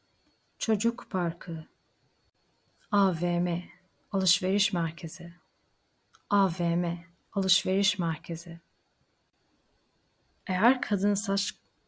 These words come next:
salonuna giderse kuaför deriz. Eğer erkek salonuna gidersek berber deriz. Kuaför,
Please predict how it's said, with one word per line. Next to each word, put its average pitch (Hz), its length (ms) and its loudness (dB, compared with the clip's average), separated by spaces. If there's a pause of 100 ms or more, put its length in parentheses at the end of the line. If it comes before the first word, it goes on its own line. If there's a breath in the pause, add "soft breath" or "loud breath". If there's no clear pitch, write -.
salonuna 180 540 2
giderse 220 680 0
kuaför 180 580 0
deriz. 175 680 -2
Eğer 185 300 0
erkek 262 300 2
salonuna 170 440 2
gidersek 165 760 -2
berber 185 580 4
deriz. 160 680 -10 (960)
Kuaför, 190 920 0